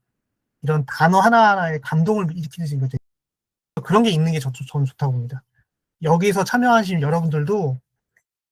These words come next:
어, 지금 끝나고선 지피티에스, 지피티에스를 켜서 제가 그냥 여기서 옆에다 붙여놨던 그걸 하-, 그거 가지고 하든가 출근해가지고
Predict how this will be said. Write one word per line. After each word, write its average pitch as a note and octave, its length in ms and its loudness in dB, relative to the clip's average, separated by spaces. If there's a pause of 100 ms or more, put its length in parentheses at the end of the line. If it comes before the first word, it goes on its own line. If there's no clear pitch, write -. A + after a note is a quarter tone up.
(160)
어, C#3+ 360 0 (160)
지금 C4 560 -2 (160)
끝나고선 B3 840 0 (120)
지피티에스, - 960 -6
지피티에스를 D#3+ 800 -4
켜서 E3+ 540 0
제가 D#3+ 220 0
그냥 D3+ 240 2
여기서 C#3 440 0 (500)
옆에다 C3+ 260 -2 (340)
붙여놨던 D#3+ 600 0 (560)
그걸 E3+ 280 2
하-, D#3 120 -6 (100)
그거 F3 180 0
가지고 D#3 240 2
하든가 D#3 500 4 (400)
출근해가지고 G#3+ 1000 -4